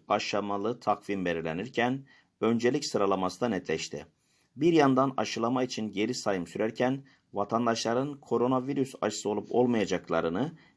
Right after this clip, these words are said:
e-nabız sisteminden ya da iki bin yirmi üçe aşıla yazıp S M S atarak öğrenebilecekleri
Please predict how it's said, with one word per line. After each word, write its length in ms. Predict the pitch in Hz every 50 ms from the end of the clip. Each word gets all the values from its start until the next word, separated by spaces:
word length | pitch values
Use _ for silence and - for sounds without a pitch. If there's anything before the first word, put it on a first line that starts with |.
| _ _ _
e-nabız 600 | 117 143 151 147 139 131 120 113 101 98 - -
sisteminden 720 | - 113 - - - 107 98 95 92 90 85 85 82 80 82
ya 180 | 101 117 113 104
da 200 | 98 101 120 - _ - _ _ _ _
iki 280 | - 110 - - 135 135
bin 180 | 143 143 139 127
yirmi 340 | 120 120 123 123 123 127
üçe 340 | 123 123 - 156 151 165 170 - - _ _ _ _ _ _ -
aşıla 560 | 120 123 - - 139 135 139 135 104 - - _ _ _ _ _ _ _
yazıp 400 | 98 113 127 120 120 127 139 - - _ _ _ _ _ _ _ _ _ _ -
S 180 | 110 - - 123
M 140 | 135 143 139
S 120 | 139 - -
atarak 440 | 110 - - 104 120 135 135 - -
öğrenebilecekleri 880 | - 110 110 110 110 107 107 107 107 101 104 98 98 - 101 98 92